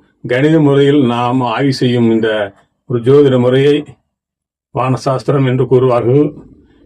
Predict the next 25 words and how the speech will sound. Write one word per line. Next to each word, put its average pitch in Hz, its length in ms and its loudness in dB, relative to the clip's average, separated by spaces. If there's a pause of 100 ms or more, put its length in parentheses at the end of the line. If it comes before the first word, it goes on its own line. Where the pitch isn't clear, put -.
(160)
இந்த 131 200 4
முறையை 143 400 2 (1400)
எளிதாக 156 480 2 (1120)
நாம் 131 380 -2
புரிந்து 156 240 4
கொள்ள 143 160 4
முடியாது. 131 420 4 (200)
சில 143 240 -2
விஷயங்களை 139 560 2
நாம் 123 300 -2
சொல்லிதான் 123 440 -2
புரிய 127 220 2
வைக்க 113 260 0
வேண்டும், 110 340 -2 (720)
ஆ, - 120 -4 (260)
தெரிந்து 151 320 2
கொள்ள 120 180 2
வேண்டும் 98 280 0
நண்பர்களே. 95 420 -2 (300)
தற்போது 143 400 2
நட்சத்திரங்களை 131 640 0
பற்றி, 127 300 -2 (680)
நட்சத்திரங்கள் 180 640 0
எவ்வாறு 147 420 2 (400)
கிரகங்களை 143 520 2